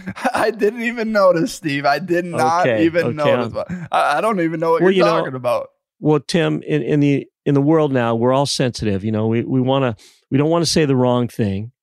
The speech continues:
Speaker 2: We wanna do the right thing, but you've gotta do, you gotta tell it like it is thing. You know what I'm talking about?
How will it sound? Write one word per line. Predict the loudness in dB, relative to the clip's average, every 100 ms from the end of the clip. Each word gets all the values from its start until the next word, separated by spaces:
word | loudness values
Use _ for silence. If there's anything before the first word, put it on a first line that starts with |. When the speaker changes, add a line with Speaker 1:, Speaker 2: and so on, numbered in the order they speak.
| _ _ _ _ _ 0
Speaker 2:
We | 2
wanna | 4 2 2
do | 4 4
the |
right | 4 2 -2
thing, | -4 -4 -4 -8 -16 _
but | 2
you've | 2 2
gotta | 0 0
do, | 0 2 4 2 -2 _
you | -2 0
gotta | 2 0
tell | -2 -2 0
it |
like | 0 0 2
it |
is | 2 2 0
thing. | -2 -2 -4 -14 _
You | 0
know | 2
what | 0
I'm | 0
talking | 0 0 -2
about? | -2 -4